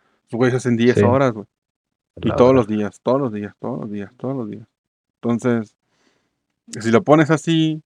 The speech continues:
Speaker 1: pues, si ellos se tardaron
Speaker 2: <laughs>
Speaker 1: cinco meses, pues, a lo mejor te llegas a tardar año, año y medio, dos años, no sé, pero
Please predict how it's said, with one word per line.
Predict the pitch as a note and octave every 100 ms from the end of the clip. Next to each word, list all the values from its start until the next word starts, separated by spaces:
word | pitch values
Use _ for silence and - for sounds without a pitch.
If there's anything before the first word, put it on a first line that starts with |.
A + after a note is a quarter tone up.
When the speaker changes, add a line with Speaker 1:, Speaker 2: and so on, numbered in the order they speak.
| _ -
Speaker 1:
pues, | A#2+
si | B2+
ellos | C3+
se | D3+
tardaron | D3 C#3+ D3 C#3+
Speaker 2:
<laughs> | D3 D3
Speaker 1:
cinco | D3+
meses, | D#3 D3+ C#3+ - _ _ _ _ _ _ _ _ _ _ _
pues, | D#3 D#3
a |
lo | D#3+
mejor | C#3+ C#3+ C#3+
te | D#3+
llegas | D#3
a | D3+
tardar | C#3+ C3 C#3+
año, | C#3 C#3 D#3 D3
año | D3 C#3+
y |
medio, | C#3 C3+ D3 C#3
dos | C3+ -
años, | C#3+ D#3+
no | D3+ C#3+
sé, | D#3 E3+ _
pero | B2 A#2 G#2